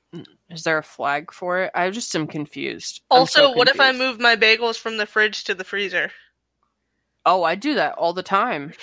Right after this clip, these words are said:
Speaker 1: My bagels go back and forth all the time. Like, do I want a bagel?
Speaker 2: <laughs>
Speaker 1: Yes, I do. Oh, these are all gonna go bad. Back to the freezer.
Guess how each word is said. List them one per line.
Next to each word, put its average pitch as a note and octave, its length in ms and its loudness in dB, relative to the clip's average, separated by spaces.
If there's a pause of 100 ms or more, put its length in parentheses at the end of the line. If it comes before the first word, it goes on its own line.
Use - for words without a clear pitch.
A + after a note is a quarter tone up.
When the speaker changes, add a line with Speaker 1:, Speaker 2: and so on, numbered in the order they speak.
(160)
Speaker 1:
My F#3+ 160 4
bagels A#3+ 400 0
go A#3 120 4
back F#3+ 260 0
and G#3 120 -6
forth G3 260 0
all D#3+ 160 0
the E3+ 80 -4
time. D3+ 340 0
Like, D3 220 -2
do D#3 80 2
I D#3 100 2
want D#3+ 200 0
a E3 40 -2
bagel? F#3 360 0
Speaker 2:
<laughs> - 0 -
Speaker 1:
Yes, F#3+ 280 -2
I G#3+ 100 0
do. G3+ 360 -2 (100)
Oh, G#3 280 0 (120)
these F3 180 0
are F3 80 4
all F3 100 2
gonna F#3+ 200 -2
go G3 140 0
bad. C#3 340 -2
Back D3 220 -2
to F3+ 100 -10
the E3+ 80 -10
freezer. G#2 460 -8